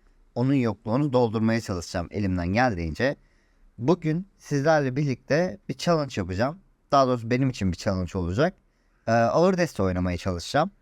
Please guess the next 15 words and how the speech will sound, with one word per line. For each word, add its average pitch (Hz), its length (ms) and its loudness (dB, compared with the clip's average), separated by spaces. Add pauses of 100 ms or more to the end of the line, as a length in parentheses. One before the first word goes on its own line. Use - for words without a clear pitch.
(640)
Bu 156 100 0
görmüş 175 380 2
olduğunuz, 147 540 0
e, 123 800 0
Pekka 156 280 0
destesini 95 640 -6 (280)
Can'la 117 400 4
çaldım 156 480 0 (140)
<laughs> - 160 -12
ve, 135 520 0 (160)
e, 110 40 0 (280)
bunu 139 360 2
ligde 143 500 -2
oynamayı 131 540 0
deneyeceğim. 95 480 -2